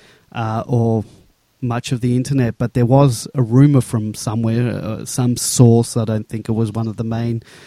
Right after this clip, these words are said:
uh, things, um, that Melbourne would be, put Jesse on the, on the, uh, trading block. Um, I couldn't even tell you what the source was <laughs> of that,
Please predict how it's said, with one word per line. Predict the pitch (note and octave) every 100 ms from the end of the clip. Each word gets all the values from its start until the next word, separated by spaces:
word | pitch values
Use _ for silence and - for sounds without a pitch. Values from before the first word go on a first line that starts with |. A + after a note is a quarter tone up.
| _ -
uh, | G#2+
things, | - B2+ B2 A2+
um, | A#2+ A#2+ A#2+ A#2 -
that | B2+ - -
Melbourne | B2+ B2+ B2+ B2+ A#2+
would | A#2+ A#2 G#2+
be, | B2+ B2 B2 B2 - -
put | - C#3 - -
Jesse | C3+ B2+ - C3
on | B2+
the, | B2 A#2 -
on | - B2+ A#2
the, | A#2
uh, | A#2 A#2 A#2 A2+ A2 _
trading | - B2+ C#3+ D3 A#2 - -
block. | C3 A#2+ G2 - - _ _ _ _ _ -
Um, | G2+ G2+ G2+ G#2 - _ _ _ _
I | D#3
couldn't | B2 D3 B2
even | A2 A2
tell | - A#2
you | G#2+ G#2+
what | G#2+ G#2+
the | B2+
source | - A#2+ G#2 -
was | A2+ A2+ - - -
<laughs> |
of | G3 D#3+ A2+ C3 -
that, | B2+ A#2 A#2+